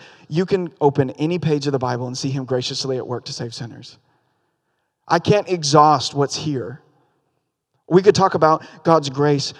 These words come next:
for ages, and we will, on into eternity. The Christian life is lived from a place of deep assurance that leads us to perform good works to God's glory that he's prepared for us. Assurance in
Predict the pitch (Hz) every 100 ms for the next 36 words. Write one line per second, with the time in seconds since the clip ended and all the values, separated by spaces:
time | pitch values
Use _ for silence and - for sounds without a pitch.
0 | - - 165 151 - 175 202 156 127 135
1 | 156 180 180 180 190 110 92 165 180 170
2 | 170 160 165 160 143 165 135 123 131 185
3 | 190 - 160 143 180 147 - 143 135 165
4 | 147 151 143 143 147 139 143 131 - 165
5 | 185 - - - - 143 - - 165 120
6 | 117 123 110 156 151 151 - 147 147 -
7 | 156 160 160 139 156 147 135 123 - -
8 | - - _ _ _ _ 170 151 135 139
9 | 135 131 127 123 120 123 _ - 131 131
10 | - 123 113 113 - 117 113 - - 127
11 | - 139 139 - - - - 143 147